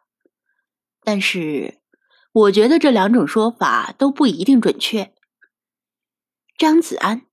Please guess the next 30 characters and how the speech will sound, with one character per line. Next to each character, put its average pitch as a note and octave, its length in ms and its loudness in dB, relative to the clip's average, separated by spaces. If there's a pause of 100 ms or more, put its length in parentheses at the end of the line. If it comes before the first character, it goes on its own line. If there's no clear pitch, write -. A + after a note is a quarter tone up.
(160)
语 G3 240 2
锋 A3 220 -2
一 A3 200 2
转。 - 300 -8 (1400)
前 A#3+ 240 2
一 D4 100 6
种 F3 160 2
说 A3+ 180 0
法 G#3+ 160 -2
的 E3+ 140 -2
漏 A3 220 2
洞 A3+ 180 0
在 E3+ 240 -4
于， C3+ 460 -8 (360)
狗 E3 300 0
不 F3 140 -4
怕 C4 200 0
水， - 380 -6 (140)
那 D4+ 140 2
为 D#4 220 2
什 F3 240 -4
么 G3 460 -4 (580)
狗 F3+ 480 -4 (100)
也 F#3 160 0
会 C#4 200 0
跟 B3+ 220 2
进 C4 120 0
来 E3 120 -4
看 - 280 -6
呢？ - 260 -12